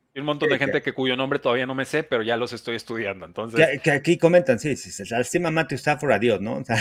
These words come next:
Speaker 1: Oh,
Speaker 2: como lo
Speaker 1: sí,
Speaker 2: que pasó el
Speaker 1: bueno,
Speaker 2: año pasado,
Speaker 1: ya
Speaker 2: ¿no?
Speaker 1: lo
Speaker 2: O sea,
Speaker 1: vimos,
Speaker 2: se las-,
Speaker 1: ya lo
Speaker 2: por eso
Speaker 1: vimos.
Speaker 2: les digo, o sea, no sé, y más
Speaker 1: Está,
Speaker 2: su
Speaker 1: es-,
Speaker 2: quarterback,
Speaker 1: está
Speaker 2: ¿no?
Speaker 1: lastimadito,
Speaker 2: Stafford,
Speaker 1: ¿eh?
Speaker 2: y
Speaker 1: Pero
Speaker 2: ojo
Speaker 1: está
Speaker 2: con
Speaker 1: aguantando.
Speaker 2: Stafford, que es,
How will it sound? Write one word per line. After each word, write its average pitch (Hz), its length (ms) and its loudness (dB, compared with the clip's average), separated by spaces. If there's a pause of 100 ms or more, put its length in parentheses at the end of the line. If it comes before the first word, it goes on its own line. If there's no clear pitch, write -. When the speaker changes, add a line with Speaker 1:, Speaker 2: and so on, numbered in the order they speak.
Speaker 1:
Oh, - 40 4
Speaker 2:
como 135 180 6
lo 127 100 6
Speaker 1:
sí, 123 60 2
Speaker 2:
que 123 80 2
pasó 147 200 8
el 123 80 6
Speaker 1:
bueno, 147 100 8
Speaker 2:
año 135 160 6
pasado, 131 380 4
Speaker 1:
ya 101 80 6
Speaker 2:
¿no? 95 80 6
Speaker 1:
lo 90 40 6
Speaker 2:
O - 40 2
sea, 120 180 4
Speaker 1:
vimos, 104 160 -2
Speaker 2:
se 107 80 0
las-, 110 160 2
Speaker 1:
ya 101 100 2
lo 107 120 0
Speaker 2:
por 113 60 -6
eso 123 100 -4
Speaker 1:
vimos. 156 160 2
Speaker 2:
les 143 100 0
digo, 123 160 0
o 95 120 -10
sea, 120 140 -6
no 156 160 -4
sé, - 260 -8 (220)
y 123 120 0
más 139 180 2
Speaker 1:
Está, 180 80 6
Speaker 2:
su 151 120 0
Speaker 1:
es-, 147 60 2
Speaker 2:
quarterback, 113 260 2
Speaker 1:
está 139 180 8
Speaker 2:
¿no? 247 80 10
Speaker 1:
lastimadito, 175 420 6
Speaker 2:
Stafford, 160 240 6
Speaker 1:
¿eh? 123 140 6
Speaker 2:
y 110 360 0
Speaker 1:
Pero 147 120 4
Speaker 2:
ojo - 0 -
Speaker 1:
está 156 120 6
Speaker 2:
con 175 60 4
Speaker 1:
aguantando. 147 320 4
Speaker 2:
Stafford, 160 260 2
que 123 140 2
es, - 340 -8